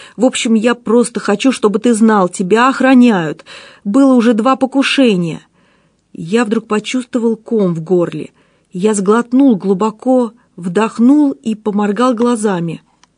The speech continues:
В трубке тишина. «Ну и?» Данила всё ещё был рассержен.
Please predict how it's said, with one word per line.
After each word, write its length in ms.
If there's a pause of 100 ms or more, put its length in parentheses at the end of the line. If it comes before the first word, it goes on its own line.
(140)
В 180
трубке 680 (180)
тишина. 640 (1040)
«Ну 340
и?» 260 (440)
Данила 500
всё 200
ещё 260
был 200
рассержен. 640